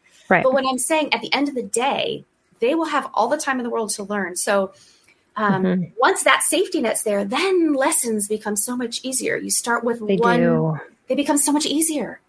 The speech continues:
Speaker 1: Mm-hmm.
Speaker 2: Y-, you're not
Speaker 1: Yeah.
Speaker 2: fighting so much because they believe in themselves. They believe mom's got my back. Mom's not gonna freak out at me if I lose it. And even,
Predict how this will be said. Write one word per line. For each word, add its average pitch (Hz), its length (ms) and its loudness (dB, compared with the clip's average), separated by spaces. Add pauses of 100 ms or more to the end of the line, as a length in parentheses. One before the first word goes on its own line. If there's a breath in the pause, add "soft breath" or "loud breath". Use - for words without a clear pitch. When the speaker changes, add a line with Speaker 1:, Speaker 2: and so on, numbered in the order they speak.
Speaker 1:
Mm-hmm. 180 580 2
Speaker 2:
Y-, 226 60 -2
you're 285 160 2
not 294 120 6
Speaker 1:
Yeah. 170 120 2
Speaker 2:
fighting 330 280 4
so 233 220 0
much - 360 -2
because 254 240 0
they 269 120 4
believe 262 360 2
in 330 120 2
themselves. 226 400 2
They 240 80 2
believe 247 320 0
mom's 262 240 2
got 247 140 -2
my 220 100 0
back. 202 260 2
Mom's 233 240 0
not 277 120 -2
gonna 269 160 -2
freak 254 340 -2
out 220 160 4
at - 80 -2
me 202 240 0
if 202 100 -4
I 180 240 0 (540 loud breath)
lose 214 280 2
it. 240 180 0
And 302 120 4
even, 320 200 2